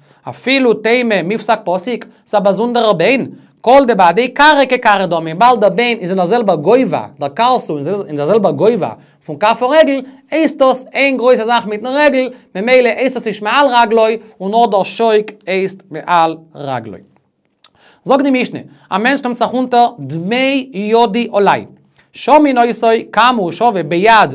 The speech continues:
ובלא יד, און דער הפרש דארף ער געבן פאר הקדש. זה חומר בנדרים מבערכן,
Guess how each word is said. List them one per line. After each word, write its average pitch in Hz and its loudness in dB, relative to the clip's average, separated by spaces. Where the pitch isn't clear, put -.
ובלא 196 -2
יד, 196 -2
און 156 -12
דער 233 0
הפרש 240 0
דארף 196 0
ער 233 0
געבן 247 0
פאר 233 0
הקדש. 147 -6
זה 127 -8
חומר 277 2
בנדרים 254 0
מבערכן, 196 -2